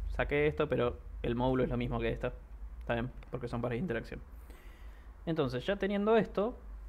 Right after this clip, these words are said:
podemos encontrar, eh, la velocidad de propagación. ¿Está bien? Porque la velocidad de propagación,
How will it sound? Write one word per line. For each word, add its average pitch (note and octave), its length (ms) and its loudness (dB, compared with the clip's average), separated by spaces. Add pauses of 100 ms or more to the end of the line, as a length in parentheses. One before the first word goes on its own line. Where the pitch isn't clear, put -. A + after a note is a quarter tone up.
(200)
podemos D#3 680 2 (220)
encontrar, C3+ 760 4 (880)
eh, A#2+ 340 6
la A#2 100 4
velocidad A#2+ 280 4
de C#3 60 4
propagación. B2 440 2 (640)
¿Está A#2 140 -2
bien? A2+ 120 0 (600)
Porque B2 200 -4
la A#2 100 0
velocidad B2 340 0
de C3+ 60 0
propagación, C#3 640 -2